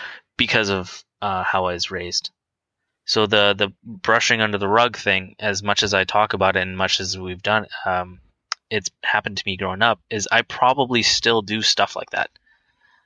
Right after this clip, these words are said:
Um, like, for instance, just never looking up my mom's, uh, information. That's probably partially because of, um, not wanting to know and just, like,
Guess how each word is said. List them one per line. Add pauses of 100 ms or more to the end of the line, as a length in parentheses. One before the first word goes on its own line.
(120)
Um, (100)
like,
for
instance,
just
never
looking
up
my
mom's, (440)
uh,
information.
That's (540)
probably
partially
because
of, (520)
um,
not
wanting
to
know
and
just,
like,